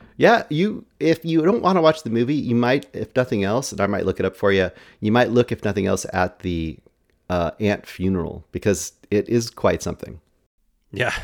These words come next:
Speaker 2: I mean, that does sound like something that, uh, has probably never been done in another movie before. <laughs>
Speaker 1: <laughs> I don't think so, no.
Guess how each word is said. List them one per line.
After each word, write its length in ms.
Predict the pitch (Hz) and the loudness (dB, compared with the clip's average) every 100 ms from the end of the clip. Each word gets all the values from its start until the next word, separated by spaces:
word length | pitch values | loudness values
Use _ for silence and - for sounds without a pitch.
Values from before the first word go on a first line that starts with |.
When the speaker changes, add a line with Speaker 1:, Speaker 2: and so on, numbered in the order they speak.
| - | -8
Speaker 2:
I 80 | 107 | -6
mean, 160 | 123 117 | -4 -4
that 160 | 123 | -2
does 220 | 127 131 | 0 -2
sound 460 | - 127 113 107 107 | 0 0 0 -2 -2
like 180 | 107 98 | -2 -2
something 400 | 123 107 104 107 | -4 -4 -4 0
that, 260 | 101 101 - | 0 0 -4
uh, 180 | 104 98 | -2 -2
has 260 | 107 98 - | -2 -6 -6
probably 340 | - 135 139 | -2 0 0
never 260 | 110 110 110 | 0 0 0
been 240 | 98 98 | 0 -2
done 280 | 92 104 90 | -4 -6 -6
in 160 | 95 95 | -8 -6
another 240 | 95 90 | -6 -6
movie 240 | 95 92 | -6 -6
before. 440 | 87 92 - 95 - _ | -8 -10 -8 -8 -10 _
<laughs> 280 | - - - - - 123 | -20 -18 -18 -12 -8 -6
Speaker 1:
<laughs> 500 | 135 - 135 - - | -6 -8 -4 2 8
I 80 | 143 | 10
don't 220 | 202 226 | 10 6
think 140 | 339 | 4
so, 460 | 370 123 110 127 - | 6 6 8 6 4
no. 300 | 131 135 - | 2 0 -4